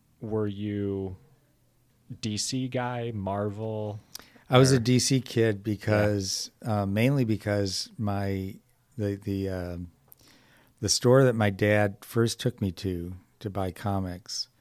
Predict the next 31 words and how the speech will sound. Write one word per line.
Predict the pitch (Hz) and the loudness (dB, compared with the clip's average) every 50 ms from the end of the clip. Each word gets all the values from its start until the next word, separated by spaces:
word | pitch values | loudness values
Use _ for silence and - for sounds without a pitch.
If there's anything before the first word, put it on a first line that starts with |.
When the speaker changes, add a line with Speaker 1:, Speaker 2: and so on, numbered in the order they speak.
| _ _ _ _ _ _ _ _ _ _ _ _ _ | _ _ _ _ _ _ _ _ _ _ _ _ _
Speaker 2:
was | - 107 95 87 90 | 0 0 0 0 -2
in, | 98 - 107 101 92 92 92 | -4 -4 -2 -2 -2 0 0
uh, | 90 90 90 | -2 -2 -2
Lincoln | 90 95 104 101 - 95 | 0 0 -2 0 -2 -4
Park, | 87 - 92 87 85 - | -4 -2 -4 -4 -4 -6
Michigan. | 98 90 85 - - 87 87 82 82 92 92 _ _ _ _ _ _ _ _ _ _ _ _ _ _ _ _ _ _ _ | -8 -8 -8 -8 -10 -10 -10 -8 -8 -8 -10 _ _ _ _ _ _ _ _ _ _ _ _ _ _ _ _ _ _ _
And | - 110 101 95 101 | -2 0 2 2 2
it | 101 | 2
was, | 98 98 95 - - | 0 0 0 -4 -4
you | - 131 | 0 2
know, | 120 | 2
just | 113 107 123 117 - | 4 2 0 -2 0
kind | - 131 123 | 2 2 4
of | 117 113 | 4 4
like | 110 107 - | 2 0 0
a | 104 | -2
mom | 98 98 101 104 104 | -2 0 0 0 0
and | 104 101 | -2 -4
pop | - - 104 101 101 - _ | -2 -2 -2 -2 -2 -4 _
corner | - - 110 107 101 101 101 95 | -8 -2 0 0 0 0 -2 -4
bookstore. | 92 92 98 - - - - 120 117 123 131 135 120 - _ _ 123 | -4 -6 -8 -8 -8 -4 0 0 2 2 0 -2 -4 -10 _ _ -8
Speaker 1:
Mm-hmm. | 110 87 98 95 - | -6 -6 -6 -8 -8
Speaker 2:
So | - - 113 104 | -6 -2 0 0
it | 98 | 0
wasn't, | 98 101 104 98 101 101 98 - - | 2 0 0 0 0 -4 -4 -6 -10
it | _ - | _ -2
wasn't | 104 101 98 101 98 | -2 0 0 0 -2
like | 95 87 - | -4 -4 -6
a | 101 90 87 85 85 | -8 -8 -6 -8 -8
chain | - - - 131 131 131 127 | -8 -2 0 2 2 2 2
store, | 120 - - 127 117 110 107 107 104 104 104 98 92 | 0 -2 0 0 2 2 2 2 2 0 0 -2 -4